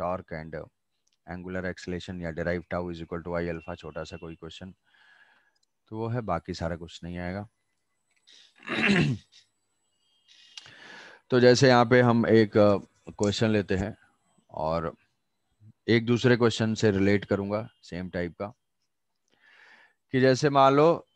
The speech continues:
यहाँ पे वही जो हिंज सपोर्ट था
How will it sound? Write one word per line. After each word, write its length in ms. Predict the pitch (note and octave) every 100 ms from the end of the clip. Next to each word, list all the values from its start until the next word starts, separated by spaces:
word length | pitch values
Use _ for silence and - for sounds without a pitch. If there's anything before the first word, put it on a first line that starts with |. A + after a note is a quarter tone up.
| -
यहाँ 200 | A2 A2+
पे 140 | B2
वही 260 | B2 A#2 A#2
जो 420 | A#2+ A#2 A#2+ B2 _ _ _ _ _ _ _ _ _ _ _ _ _ _
हिंज 340 | - C3 C3+ A#2
सपोर्ट 500 | - G#2+ A#2 A2+ G2+
था 400 | G#2+ G2 G2+